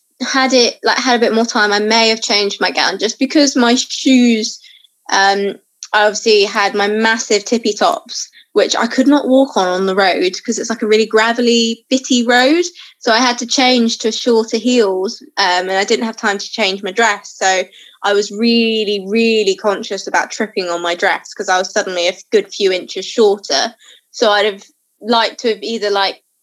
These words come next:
been able to take my dress up or figured out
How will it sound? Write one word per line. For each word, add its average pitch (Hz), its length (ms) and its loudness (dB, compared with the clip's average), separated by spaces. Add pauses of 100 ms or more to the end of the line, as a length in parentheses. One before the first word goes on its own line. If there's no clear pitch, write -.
(140)
been 202 120 -4
able 196 180 -2
to - 120 -18
take - 260 -4
my 214 100 -2
dress 311 380 0
up 285 440 0
or 190 320 -4
figured 214 280 -2
out 185 240 0